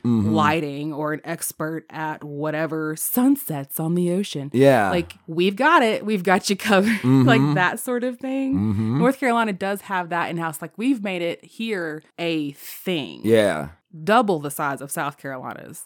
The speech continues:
Speaker 1: Yeah, I still don't think, though, that, like, short-term specialized jobs are really good for anything. In fact, they leave those workers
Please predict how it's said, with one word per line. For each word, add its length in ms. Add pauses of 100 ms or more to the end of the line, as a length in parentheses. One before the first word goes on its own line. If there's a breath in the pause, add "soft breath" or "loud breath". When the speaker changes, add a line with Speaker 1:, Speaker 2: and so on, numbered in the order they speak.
(240)
Speaker 1:
Yeah, 160
I 120
still 240
don't 200
think, 220
though, 240
that, 160
like, 220
short-term 1000
specialized 920
jobs 360
are 80
really 280
good 420
for 180
anything. 380
In 80
fact, 300
they 80
leave 240
those 280
workers 540